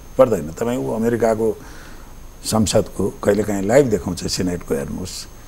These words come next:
त्यो सिनेटरले बोल्नेको पछाडि बेन्चमा चार पाँचवटा वकिलहरू, एकदम इस्पात वकिलहरू, लयरहरू हुन्छन्, विद्वान लयरहरू।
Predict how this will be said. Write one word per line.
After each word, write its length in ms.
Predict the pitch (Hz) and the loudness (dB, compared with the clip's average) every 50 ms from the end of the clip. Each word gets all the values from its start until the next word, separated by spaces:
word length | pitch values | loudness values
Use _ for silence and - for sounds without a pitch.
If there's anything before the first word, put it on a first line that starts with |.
| - - | -6 -2
त्यो 80 | - 127 | 0 2
सिनेटरले 580 | - - - 143 156 165 151 175 170 156 156 | 4 6 8 8 8 8 8 8 8 8 6
बोल्नेको 400 | 147 127 131 135 135 139 131 139 | 4 6 6 6 6 6 4 2
पछाडि 380 | 135 - 135 131 - 135 151 147 | 4 6 6 8 8 8 6 8
बेन्चमा 340 | 135 135 131 127 123 135 135 | 6 6 6 6 4 4 4
चार 200 | 120 139 131 127 | 6 8 6 8
पाँचवटा 640 | 123 139 131 120 131 135 131 120 101 - - - 208 | 8 6 6 8 8 8 6 6 4 -2 4 6 6
वकिलहरू, 400 | 262 - 330 302 254 220 214 196 | 6 6 6 6 6 6 6 4
एकदम 1080 | 160 233 254 294 277 - 220 185 170 160 165 175 233 233 214 170 143 117 104 95 92 147 | 2 6 8 10 10 10 8 4 -4 -10 4 6 8 8 8 6 2 0 0 0 2 2
इस्पात 500 | - - - - 415 226 233 226 - - | 2 2 6 10 12 12 12 10 10 8
वकिलहरू, 520 | 180 175 170 170 156 139 127 - 107 101 | 8 8 8 6 6 6 6 6 4 4
लयरहरू 400 | 98 127 151 156 147 143 135 139 | 6 8 8 8 8 8 6 4
हुन्छन्, 760 | 139 143 127 107 - - - - - - - - - - - | 4 2 0 -4 -6 -8 -10 -10 -12 -14 -16 -16 -12 4 6
विद्वान 340 | - 156 135 185 190 190 185 | 6 8 10 8 8 10 10
लयरहरू। 420 | 160 127 113 110 90 82 76 76 | 10 8 8 6 4 2 0 -2